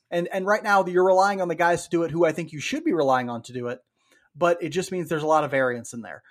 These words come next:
And so, you know, I think you're looking at a similar place we were last year, where you're walking into twenty twenty-three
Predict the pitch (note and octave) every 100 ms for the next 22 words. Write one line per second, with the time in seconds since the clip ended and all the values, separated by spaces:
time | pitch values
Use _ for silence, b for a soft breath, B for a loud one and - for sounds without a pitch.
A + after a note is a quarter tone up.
0 | b - C#3+ - F3 D3 C3+ - _ _
1 | _ D3+ C#3 B2 C#3 F3 E3+ E3+ E3+ E3+
2 | D#3 - - G3+ G#3 F#3 E3+ F3 - D3+
3 | D3+ F3+ - C3+ B2 B2+ C3 C#3 D#3+ D#3+
4 | D#3+ C#3+ E3 D#3 C3+ C#3 D3 C#3+